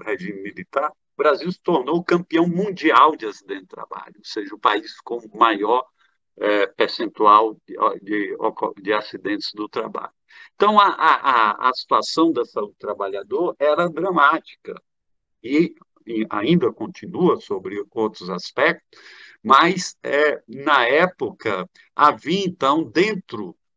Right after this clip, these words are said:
do movimento da reforma sanitária que gerou o sus, o s-, nosso grande sistema único de saúde,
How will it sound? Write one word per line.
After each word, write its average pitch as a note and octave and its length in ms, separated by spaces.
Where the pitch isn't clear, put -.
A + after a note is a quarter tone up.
do B2+ 120
movimento C3 680
da A#2+ 120
reforma B2 720
sanitária A2 760
que A2+ 160
gerou G#2 560
o G#2 100
sus, D#3 840
o - 40
s-, - 200
nosso G#2+ 480
grande A#2 560
sistema G#2+ 480
único A2+ 480
de F2+ 140
saúde, A2+ 680